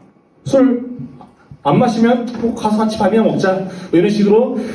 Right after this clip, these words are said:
이야기를 했었습니다. 그러니까 친구들이 뭐냐면, "야, 오늘 주님 만나러 가야지." 이렇게 얘기하는 거예요. "주님 만나러 가야지." 그래서, 어? 전사님 생각으로 "교회 가나?" 어? 이런 생각도 하면서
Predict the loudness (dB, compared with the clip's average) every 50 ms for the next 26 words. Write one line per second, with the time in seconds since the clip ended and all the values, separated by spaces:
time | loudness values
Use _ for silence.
0 | -6 0 2 2 2 2 0 0 0 2 2 4 2 2 0 -4 -8 -10 -10 -8
1 | -2 0 2 2 2 2 2 2 4 4 4 2 0 0 -2 -2 0 2 2 4
2 | 4 4 2 2 2 2 2 2 2 0 0 0 -2 -6 -8 -6 -2 0 0 0
3 | 0 -2 -4 -6 -8 -8 -2 0 2 2 2 2 0 -2 0 2 2 4 4 4
4 | 4 2 2 2 2 2 2 2 2 0 -2 -2 0 2 2 2 2 0 -2 -6
5 | -10 -14 -16 -14 -14 -16 -12 -4 0 0 2 2 2 2 2 2 2 2 0 0
6 | 0 -2 -4 -4 -2 0 2 2 2 2 2 2 2 0 0 -2 -4 -6 -8 -12
7 | -14 -14 -8 -4 -2 0 0 0 0 0 -2 -2 0 -2 -2 -2 -4 -12 -16 -20
8 | -20 -20 -18 -14 -8 -2 0 2 2 2 2 2 2 4 2 2 0 -2 -4 -6
9 | -8 -12 -16 -20 -20 -20 -18 -12 -6 -2 0 0 2 0 0 -2 -4 -6 -6 -8
10 | -14 -18 -20 -20 -20 -20 _ _ _ _ _ _ _ _ _ _ -6 -4 -4 -4
11 | -2 2 4 4 4 4 4 2 0 0 0 0 0 0 2 2 2 0